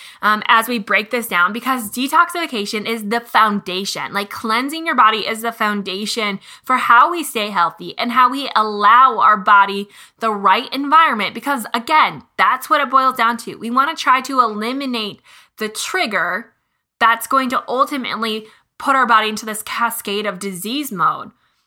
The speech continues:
But in order to eliminate that trigger or the effects of those triggers from coming in and pulling it, the cleaner we, our body is, like, the more efficient it is, the healthier it is, the less likely those triggers are to have an impact.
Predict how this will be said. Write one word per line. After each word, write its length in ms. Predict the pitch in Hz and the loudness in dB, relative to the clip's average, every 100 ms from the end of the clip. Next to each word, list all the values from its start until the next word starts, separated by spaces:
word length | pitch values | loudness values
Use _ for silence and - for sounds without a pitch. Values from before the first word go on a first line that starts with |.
| _ _ | _ _
But 140 | 254 233 | 0 0
in 80 | 262 | 4
order 240 | 294 339 | 4 4
to 160 | - 320 | 0 -2
eliminate 480 | 247 262 269 269 | 0 -2 -4 -2
that 180 | 247 - | 0 0
trigger 480 | - 220 214 285 - | -2 -4 0 2 2
or 140 | 233 | 0
the 140 | 247 240 | -2 -4
effects 500 | - - 220 254 - | -6 0 2 2 -2
of 120 | 240 233 | -4 -2
those 220 | 262 247 | -4 -4
triggers 400 | - 240 269 277 | -6 -2 -2 -2
from 180 | 247 226 | -4 -4
coming 280 | 233 226 | -6 -6
in 100 | 220 | -6
and 100 | 214 | -8
pulling 280 | 202 185 208 | -6 -6 -4
it, 160 | 269 262 _ - | -6 -6 _ -12
the 100 | - | -8
cleaner 480 | 254 - 262 311 339 | -6 -6 -6 -2 -2
we, 280 | 339 302 254 _ 226 | -2 -6 -8 _ 4
our 140 | 226 | 4
body 500 | 175 170 175 254 277 | 4 4 4 0 -2
is, 320 | 302 359 339 | -2 -2 -2
like, 180 | 190 202 | -4 -2
the 60 | 233 | -2
more 260 | 226 269 | 0 0
efficient 560 | 262 - 254 247 320 302 | 0 -4 -6 -6 -6 -8
it 180 | 247 247 | -8 -4
is, 280 | 269 277 | -4 -4
the 80 | 220 | -6
healthier 640 | 170 - 220 254 269 285 285 | -6 -2 0 0 -4 -8 -4
it 80 | |
is, 320 | 277 277 269 - - - _ | -2 -2 -4 -12 -20 -20 _
the 140 | 233 | 0
less 340 | 240 240 311 - | 4 4 4 2
likely 300 | 262 254 247 | 0 0 -6
those 260 | 220 220 | -4 -6
triggers 340 | - 220 214 202 | -6 -6 -6 -6
are 120 | 185 | -6
to 60 | 185 | 0
have 200 | 180 175 | 0 0
an 80 | |
impact. 540 | 170 170 147 - _ | -6 -6 -6 -6 _